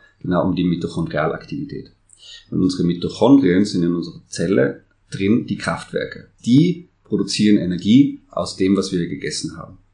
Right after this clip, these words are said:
Das heißt, es ist ein kataboler Prozess. Hier bauen wir Energie ab und setzen es dann dementsprechend in Energie um. Wenn wir jetzt also viele Mitochondrien und effiziente Mitochondrien in unserer Muskelzelle haben, dann verbrennen wir automatisch mehr Energie,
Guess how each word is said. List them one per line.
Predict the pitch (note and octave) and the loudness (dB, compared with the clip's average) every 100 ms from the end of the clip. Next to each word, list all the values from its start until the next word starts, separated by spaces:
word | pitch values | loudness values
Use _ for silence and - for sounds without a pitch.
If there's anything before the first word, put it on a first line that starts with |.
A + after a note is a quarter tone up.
| _ _ _ _ - | _ _ _ _ -12
Das | F2 | -4
heißt, | F#2 F#2 | -2 -2
es | F#2+ E2+ | -6 -8
ist | - | -6
ein | F2+ | -6
kataboler | F2 E2+ - E2+ F2 | -6 -8 -8 -2 -2
Prozess. | - - - - - - | -2 -8 0 0 0 -6
Hier | F#2 - | -10 -2
bauen | D#2 F2+ G2+ | 0 2 2
wir | F2 - | 2 -2
Energie | D#2 D#2 F2+ F2+ - | -6 -8 -8 -6 -4
ab | - - _ _ _ | -4 -6 _ _ _
und | F#2+ F#2 | -6 -2
setzen | F2+ - - | -2 -4 -4
es | F2 | -4
dann | - E2 | -4 -4
dementsprechend | E2+ E2 - D#2+ E2 | -2 -4 -6 -10 -4
in | D#2 | -4
Energie | D2 D2+ - C#2+ | -4 -8 -8 -8
um. | - - - _ _ _ | -8 -8 -16 _ _ _
Wenn | - A2+ D3+ | 0 4 6
wir | D3 | 8
jetzt | A#2 G#2+ - | 6 2 0
also | F#2 F#2 E2+ | 0 0 -2
viele | - - D3 D3 | -4 4 6 8
Mitochondrien | F#2 E2+ E2+ - D2 - C#2+ | 6 2 -2 -6 -8 -8 -8
und | D2+ - | -8 -8
effiziente | - - - F#2+ B2 B2+ | -10 -10 0 2 4 4
Mitochondrien | F#2+ D2+ - - D#2 D#2 D#2 | 2 0 -4 -6 -8 -6 -6
in | C#2+ C#2+ | -4 -4
unserer | - - | -8 -8
Muskelzelle | E2+ - - - D#2 D2 | -8 -6 -8 -6 -6 -6
haben, | E2+ D#2 G2 - - | -4 -2 -2 -4 -8
dann | - G2+ | -4 -2
verbrennen | F#2 F2+ F#2+ F#2+ | -2 -2 0 2
wir | - | 0
automatisch | E2+ F#2 E2 E2+ F#2 - - | 0 -2 -4 -4 -8 -12 -10
mehr | F2+ E2 | -8 -6
Energie, | E2+ E2 F#2 F2 - | -6 -6 -4 -4 -6